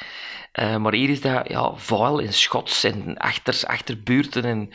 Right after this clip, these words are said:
brr, ja, zo, echt zo een wereld waar ik niet echt graag in vertoef. Ik moest ook soms denken aan Atomic Blonde, ik weet niet waarom. Op sommige momenten. Zo de,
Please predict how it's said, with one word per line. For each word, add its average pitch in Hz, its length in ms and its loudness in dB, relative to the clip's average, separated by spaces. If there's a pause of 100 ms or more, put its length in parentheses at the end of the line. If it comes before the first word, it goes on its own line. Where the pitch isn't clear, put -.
(760)
brr, 123 560 2
ja, 104 340 0
zo, 120 200 0
echt 131 180 0
zo 135 180 4
een 131 180 2
wereld 147 260 4
waar 139 100 2
ik 131 100 -2
niet 139 400 0
echt 139 180 -2
graag 127 300 0
in 127 80 -2
vertoef. 104 440 -2
Ik 170 200 -8
moest 151 220 -2
ook 156 120 -2
soms 160 280 0
denken 143 260 2
aan 135 140 0
Atomic 135 420 0
Blonde, 180 320 2
ik - 60 -4
weet 117 180 2
niet 127 100 0
waarom. 135 360 0 (800)
Op - 140 -8
sommige 175 300 2
momenten. 175 540 0 (680)
Zo 147 320 2
de, 139 120 2